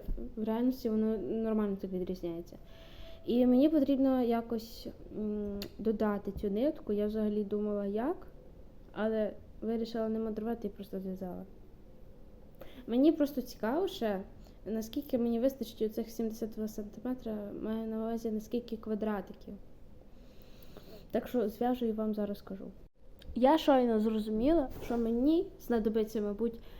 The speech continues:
я не знаю, двадцять мотків нитки на той, на той топ. Того що сімдесят два сантиметри нитки, якої залишилось, мені вистачило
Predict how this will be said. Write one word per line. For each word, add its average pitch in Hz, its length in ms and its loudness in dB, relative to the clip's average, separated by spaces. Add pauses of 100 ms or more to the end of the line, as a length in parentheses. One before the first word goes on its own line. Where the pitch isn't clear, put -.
(140)
я 226 100 4
не 247 140 8
знаю, 240 320 4
двадцять 240 420 0
мотків 226 400 0
нитки 226 540 0
на 196 140 -2
той, 220 520 0
на 208 260 -4
той 233 200 0
топ. 214 260 -2 (800)
Того 254 280 10
що - 160 -4 (340)
сімдесят 302 560 8
два 294 200 6
сантиметри 233 840 2 (840)
нитки, 269 540 4
якої 294 460 6
залишилось, 262 680 4
мені 220 220 6
вистачило 302 580 6